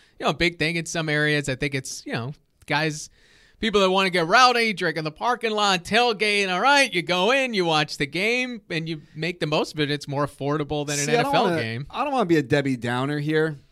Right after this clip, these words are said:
Speaker 2: at all because, you know, fun is fun, and that's what, you know, sports should be and entertainment and all that.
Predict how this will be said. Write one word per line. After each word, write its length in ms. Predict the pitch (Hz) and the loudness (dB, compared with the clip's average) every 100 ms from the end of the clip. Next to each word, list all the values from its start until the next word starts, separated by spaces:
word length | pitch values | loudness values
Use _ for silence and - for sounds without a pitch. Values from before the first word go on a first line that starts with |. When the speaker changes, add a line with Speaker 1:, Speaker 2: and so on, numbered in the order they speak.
| _ _ _ _ _ 147 | _ _ _ _ _ -2
Speaker 2:
at 120 | 127 | 0
all 280 | 120 135 139 | 4 2 2
because, 480 | 131 131 127 - | 0 0 -2 -4
you 80 | 151 | -4
know, 120 | 131 | -4
fun 300 | 113 - 131 | -2 -2 0
is 120 | 127 - | -2 -4
fun, 320 | 127 123 127 | 0 0 0
and 120 | 120 | -2
that's 200 | 120 - | -4 -4
what, 260 | 123 117 - | -4 -4 -6
you 100 | 131 | -4
know, 120 | 120 | -4
sports 380 | - - 127 120 | -6 -4 -2 -2
should 160 | 123 107 | -4 0
be 260 | 120 120 | 2 2
and 80 | 117 | 0
entertainment 460 | 117 120 120 117 120 | -4 -6 -4 -2 -2
and 60 | 123 | -2
all 80 | |
that. 200 | 127 131 | -2 -2